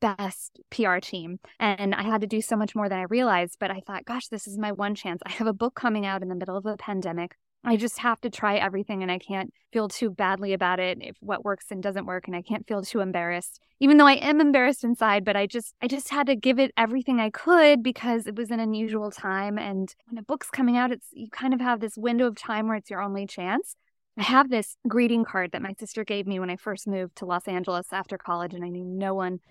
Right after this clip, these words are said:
in L A. And on the front of the <laughs> greeting card is a little bird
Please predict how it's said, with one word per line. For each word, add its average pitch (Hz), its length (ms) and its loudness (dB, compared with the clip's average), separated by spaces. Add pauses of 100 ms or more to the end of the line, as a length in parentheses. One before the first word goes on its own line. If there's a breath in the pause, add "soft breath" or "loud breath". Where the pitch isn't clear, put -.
(200)
in 202 120 -6
L 180 180 -2
A. 170 260 -4 (240)
And 214 120 -2
on 202 80 -2
the 196 60 -4
front 208 460 -6
of 202 200 -8
the 208 80 -4
<laughs> - 80 -8
greeting 233 260 2
card 180 320 -2
is 196 160 -12
a 202 60 -16
little 202 360 -8
bird 180 420 -2